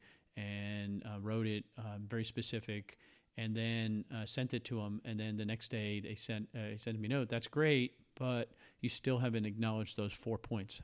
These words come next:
I swear to God, that was it. That was really acknowledging those four points. I don't even know if I really needed the P O A, but I did it anyway.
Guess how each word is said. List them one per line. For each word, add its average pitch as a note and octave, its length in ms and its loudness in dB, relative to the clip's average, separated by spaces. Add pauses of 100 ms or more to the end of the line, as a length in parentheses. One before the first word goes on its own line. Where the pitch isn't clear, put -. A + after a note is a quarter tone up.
I A2 40 -6
swear - 200 0
to A#2 60 2
God, G#2+ 220 2
that G#2+ 120 2
was A2+ 140 0
it. A2+ 200 2
That G#2+ 100 0
was G#2 120 2
really B2 320 8
acknowledging A2 560 4
those G#2+ 160 0
four A2+ 200 0
points. A#2+ 200 0
I C#3+ 60 6
don't E3+ 100 8
even A#2+ 140 6
know A#2 80 4
if A2+ 100 -2
I G#2+ 140 0
really A#2+ 240 6
needed A2+ 320 4
the G2+ 80 -4
P G2 220 -2
O F#2 120 0
A, F2+ 200 -4 (360)
but B2+ 120 4
I B2 40 8
did A2+ 200 6
it A2+ 100 4
anyway. G#2+ 500 0